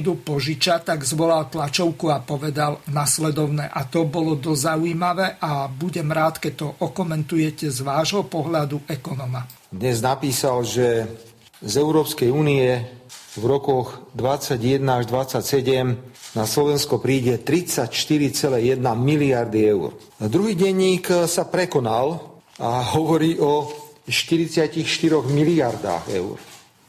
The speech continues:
Speaker 2: Mienkotvorný denník sme bol skromnejší, hovorí štyridsať jedna miliárd.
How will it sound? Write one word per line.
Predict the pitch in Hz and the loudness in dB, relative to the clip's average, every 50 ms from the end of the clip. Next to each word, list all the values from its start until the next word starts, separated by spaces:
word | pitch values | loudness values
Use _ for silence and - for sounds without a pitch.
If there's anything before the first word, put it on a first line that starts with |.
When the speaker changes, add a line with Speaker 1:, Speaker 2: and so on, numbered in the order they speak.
| _ - | _ -2
Speaker 2:
Mienkotvorný | 107 120 135 170 180 196 190 135 147 156 151 147 135 143 127 | 0 2 2 2 2 2 2 2 2 2 2 2 2 0 0
denník | 127 131 135 131 127 113 | 2 2 2 2 0 0
sme | 113 - - 120 127 135 147 165 160 160 - - - - - _ | 0 -2 -2 0 0 2 0 0 -2 -6 -10 -16 -20 -20 -20 _
bol | - 117 110 | -6 -4 -4
skromnejší, | 104 - - - 131 147 165 175 170 147 139 123 - - 139 143 143 123 | -2 -2 0 0 2 2 2 2 2 2 2 0 0 0 0 0 0 2
hovorí | 135 139 139 139 139 139 | 2 4 4 4 2 2
štyridsať | 131 - - - 151 147 143 - - 156 143 | 0 -2 0 0 2 0 0 0 0 0 2
jedna | 127 131 143 160 160 170 143 | 2 2 2 2 4 2 2
miliárd. | 123 120 117 110 101 95 85 80 73 | 0 0 0 0 0 0 0 0 -2